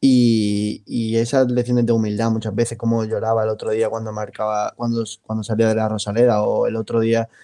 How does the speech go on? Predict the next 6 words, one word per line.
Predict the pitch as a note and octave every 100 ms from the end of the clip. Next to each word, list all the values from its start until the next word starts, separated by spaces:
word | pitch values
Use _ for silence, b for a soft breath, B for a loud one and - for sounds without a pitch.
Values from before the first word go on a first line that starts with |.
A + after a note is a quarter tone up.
| b b -
o | A2 G#2+
el, | A2 A2 G#2+ A2 G#2+ -
el | A2+
sábado | A2+ A#2 G#2+
cuando | G#2+ G#2
marcó, | G2 G2+ G2+ A#2 A2+ A#2 A#2